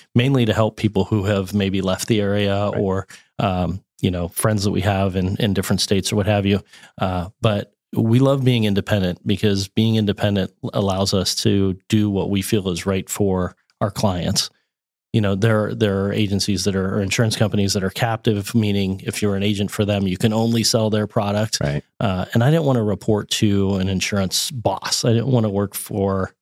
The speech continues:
Speaker 1: a stock price or a C, you know, some big
Speaker 2: Right.
Speaker 1: company. I wanted to work for my clients and I
Speaker 2: Right.
Speaker 1: wanted to do the right thing. You know, if, if Jay needs an umbrella, then we're gonna talk about an umbrella because you need it, not because I
Speaker 2: Right.
Speaker 1: need to fill a quota from some
Speaker 2: Gotta sell
Speaker 1: weird
Speaker 2: it, right.
Speaker 1: regional manager. You know, like,
Speaker 2: Yeah.
Speaker 1: that's not the life that I wanted.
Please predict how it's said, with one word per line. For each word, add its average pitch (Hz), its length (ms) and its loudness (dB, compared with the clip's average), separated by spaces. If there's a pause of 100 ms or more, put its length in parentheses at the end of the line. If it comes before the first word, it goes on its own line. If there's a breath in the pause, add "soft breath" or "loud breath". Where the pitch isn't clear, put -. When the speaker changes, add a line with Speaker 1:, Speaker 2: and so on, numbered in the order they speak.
Speaker 1:
a 104 40 0
stock - 440 -2
price 98 400 0
or 87 220 0
a 82 60 -4
C, - 160 0
you 98 360 2
know, 98 160 2
some 113 240 2
big - 80 0
Speaker 2:
Right. - 80 -2
Speaker 1:
company. 101 340 0 (340 loud breath)
I 117 100 0
wanted 117 240 2
to 104 80 2
work 95 260 -2
for 95 440 0 (420)
my 113 100 0
clients 113 500 0
and 101 100 2
I 104 40 2
Speaker 2:
Right. 104 60 2
Speaker 1:
wanted 107 160 2
to 101 80 2
do 101 180 0
the 98 80 0
right 95 200 -2
thing. 92 380 -2
You 92 60 -4
know, 90 240 -4
if, - 240 -8
if 104 180 -6
Jay 117 220 2
needs 117 260 4
an 107 80 4
umbrella, 107 540 2
then 107 240 0 (320 loud breath)
we're 123 100 4
gonna 120 140 4
talk 120 240 -2
about 110 240 2
an 110 40 2
umbrella 110 520 2
because 107 340 0
you 107 80 0
need 117 240 2
it, 98 200 -2
not 107 200 0
because 101 280 2
I 101 40 4
Speaker 2:
Right. 98 60 0
Speaker 1:
need 104 160 2
to 92 40 0
fill 98 200 0
a 87 80 -2
quota 101 400 0
from 104 260 -2
some 98 220 0
Speaker 2:
Gotta 92 180 2
sell 101 200 2
Speaker 1:
weird 98 180 2
Speaker 2:
it, 98 80 -4
right. 101 120 2
Speaker 1:
regional 107 300 2
manager. 110 320 2
You 147 140 2
know, 123 180 2
like, 117 160 2
Speaker 2:
Yeah. 78 200 0
Speaker 1:
that's 120 200 0
not 120 220 2
the 110 100 2
life 104 300 0
that 101 100 2
I 95 80 -2
wanted. 101 420 0